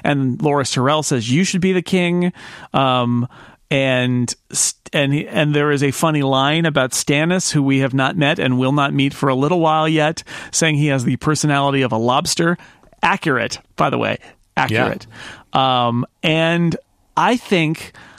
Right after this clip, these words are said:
Speaker 1: I like Loras Tyrell's politics here, 'cause what Loras is saying is, you're, because this episode is about, like,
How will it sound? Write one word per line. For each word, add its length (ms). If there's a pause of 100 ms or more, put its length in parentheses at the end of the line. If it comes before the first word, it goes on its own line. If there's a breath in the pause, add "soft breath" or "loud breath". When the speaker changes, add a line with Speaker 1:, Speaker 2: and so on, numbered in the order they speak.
(220 loud breath)
Speaker 1:
I 140
like 360
Loras 520
Tyrell's 480
politics 640
here, 220 (420 loud breath)
'cause 160
what 140
Loras 480
is 100
saying 380
is, 540 (1400 soft breath)
you're, 800
because 240
this 140
episode 320
is 100
about, 240
like, 300